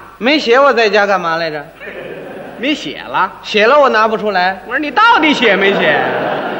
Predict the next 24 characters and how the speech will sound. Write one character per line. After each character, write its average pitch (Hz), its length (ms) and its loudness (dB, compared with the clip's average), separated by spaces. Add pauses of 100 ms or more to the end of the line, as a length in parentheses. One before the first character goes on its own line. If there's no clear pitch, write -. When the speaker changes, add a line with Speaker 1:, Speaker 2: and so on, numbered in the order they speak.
(840)
Speaker 1:
写 269 560 2
是 370 240 4
写 226 300 2
了， 277 400 4 (280)
没 294 280 2
写 226 240 2
在 247 160 2
稿 285 300 2
纸 156 300 -6
上。 247 440 0
Speaker 2:
那 320 140 -2
你 277 100 -2
写 240 220 0
哪 240 100 -2
儿 110 180 -6
了？ 156 300 -4
Speaker 1:
写 202 220 -2
在 254 100 2
这 285 180 -2
个 226 60 -2
地 196 140 -2
方 160 180 -6
了。 127 100 -12 (1120)
Speaker 2:
哦， 165 300 2